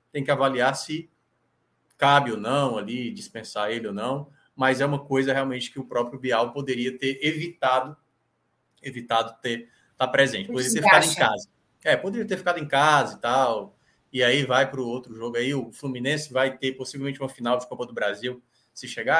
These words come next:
Speaker 1: aí faz a festa, pô, vai lá, comemora e tudo, duelo aí contra o Flamengo e tal.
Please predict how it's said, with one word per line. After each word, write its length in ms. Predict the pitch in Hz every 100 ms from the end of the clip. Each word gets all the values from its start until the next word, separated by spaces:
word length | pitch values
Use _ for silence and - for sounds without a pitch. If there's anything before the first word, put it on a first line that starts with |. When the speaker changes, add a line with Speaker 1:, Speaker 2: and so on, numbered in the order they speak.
| 180
Speaker 1:
aí 160 | 240 -
faz 180 | 240
a 60 | 220
festa, 360 | - 156 156 -
pô, 160 | 90
vai 140 | 110 120
lá, 420 | 131 147 147 - _ _
comemora 640 | 127 110 101 120 139 131
e 60 | 104
tudo, 540 | - 127 131 113 98 98 _ _ _
duelo 260 | 104 107 104
aí 80 |
contra 220 | 98 113 -
o 40 |
Flamengo 440 | 107 95 107 113
e 40 | 98
tal. 280 | 113 143